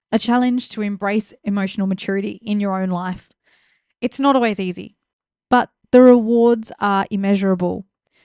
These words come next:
Start by taking a moment to reflect on how you've responded in challenging situations. Have there been times when emotional reactions have taken over? And now think about how those situations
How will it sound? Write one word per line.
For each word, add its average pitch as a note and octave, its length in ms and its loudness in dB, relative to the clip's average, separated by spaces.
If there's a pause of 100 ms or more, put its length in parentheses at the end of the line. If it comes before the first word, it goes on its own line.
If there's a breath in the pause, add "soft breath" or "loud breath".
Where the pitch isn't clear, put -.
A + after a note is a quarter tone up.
Start C#4 400 0
by C#4 100 0
taking B3 360 -4
a A#3 60 0
moment A3 420 -2
to A3 120 -6
reflect G3+ 480 -4
on A#3 140 0
how G3 160 -4
you've G#3 300 -4
responded G3 720 -4
in G3+ 180 -8
challenging F#3+ 520 -6
situations. - 920 -10 (460 soft breath)
Have A3 120 2
there A#3 100 4
been A#3 180 0
times G#3+ 500 -4
when G#3 220 -4
emotional G#3+ 440 -2
reactions G3 580 -4
have F#3+ 80 -8
taken F3 340 -6
over? A3+ 420 -4 (840)
And B3 120 -4
now C4 220 0
think D4+ 240 -6
about D4+ 300 -2
how B3 180 -2
those A3 220 -4
situations G3+ 840 -8